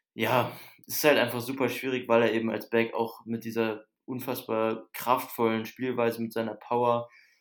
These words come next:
und seinem Speed halt noch zusätzlich einfach als Running Back auch super ist und das ist extrem schwierig und ich bin, gerade was das angeht, auch super gespannt, wie das dann im Spiel aussieht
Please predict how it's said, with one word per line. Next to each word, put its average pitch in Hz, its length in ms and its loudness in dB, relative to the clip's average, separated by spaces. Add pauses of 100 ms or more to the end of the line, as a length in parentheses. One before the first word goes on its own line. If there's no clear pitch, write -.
(420)
und 165 260 6
seinem 131 260 6
Speed 143 300 -2
halt 120 160 2
noch 120 140 -2
zusätzlich 120 880 -4 (260)
einfach 117 300 -4
als 107 200 -4
Running 117 240 0
Back - 200 -8
auch 107 120 -10
super 113 360 -6
ist 113 160 -8
und 104 300 -12 (600)
das 104 160 -10
ist - 420 -10
extrem 117 520 -2
schwierig 127 380 -2
und 113 140 -4
ich - 80 -20
bin, 110 420 -8 (160)
gerade 117 280 4
was 113 140 0
das 120 200 -2
angeht, 113 240 -2
auch 110 300 -8 (160)
super 120 420 -2
gespannt, 113 440 -2
wie 110 40 -8
das 110 220 -4
dann 107 300 -12 (400)
im 135 120 4
Spiel 127 280 0
aussieht 127 540 -2